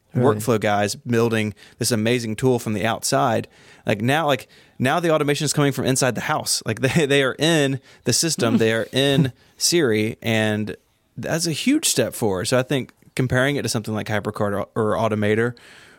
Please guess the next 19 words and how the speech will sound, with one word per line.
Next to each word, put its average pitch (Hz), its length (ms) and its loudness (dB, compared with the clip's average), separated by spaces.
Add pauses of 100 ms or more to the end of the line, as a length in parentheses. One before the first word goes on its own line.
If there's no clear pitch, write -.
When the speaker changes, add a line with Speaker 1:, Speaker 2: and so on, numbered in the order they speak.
(220)
Speaker 2:
or 123 240 2
even 135 300 2
the 131 60 2
terminal 120 520 0
to 123 160 -2
a 110 40 -2
degree, 113 540 0 (480)
I 135 100 0
think 165 200 -4
that's 165 180 0
fine, 151 420 -2
because 110 380 -2
it's, - 360 -2 (540)
it's 127 140 0
an 127 80 0
important 156 560 0
step 127 420 0
in 113 120 -6
the, 110 160 0